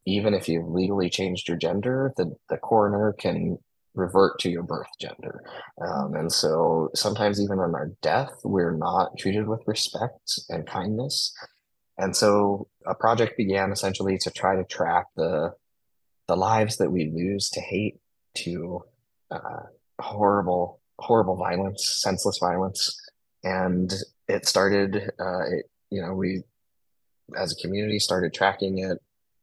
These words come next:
started tracking it online. I still remember the first website. It was, it was way back in the day. So it was a really, you know, it was that kind of website that didn't have a lot of functions. <laughs>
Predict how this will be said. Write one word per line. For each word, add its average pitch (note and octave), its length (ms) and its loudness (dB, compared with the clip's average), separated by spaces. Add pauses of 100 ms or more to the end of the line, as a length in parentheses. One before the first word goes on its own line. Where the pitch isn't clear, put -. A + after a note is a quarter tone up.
(140)
started F2 160 4
tracking G2+ 220 4
it F#2 60 4
online. G2+ 640 2
I F#2+ 120 -2
still G2 180 0
remember F#2 260 2
the F2 100 -4
first F2+ 220 -2
website. G2 500 0
It G2+ 80 2
was, F#2+ 320 -2 (120)
it G2 40 4
was F#2+ 140 2
way F#2+ 220 4
back G2 240 4
in A#2 80 2
the A2+ 80 0
day. G#2+ 200 4
So B2+ 140 0
it G#2+ 140 2
was G2 160 -4
a F#2+ 80 0
really, G2 340 0
you A#2 160 4
know, G2 80 4
it F#2 80 2
was G2 120 -2
that G2 260 6
kind A2+ 160 4
of G#2+ 60 2
website A#2+ 420 2
that G2 140 -2
didn't G#2 180 -2
have G#2+ 140 2
a G2+ 40 0
lot G2+ 160 0
of A2+ 60 -8
functions. A#2 800 0
<laughs> D#3+ 60 6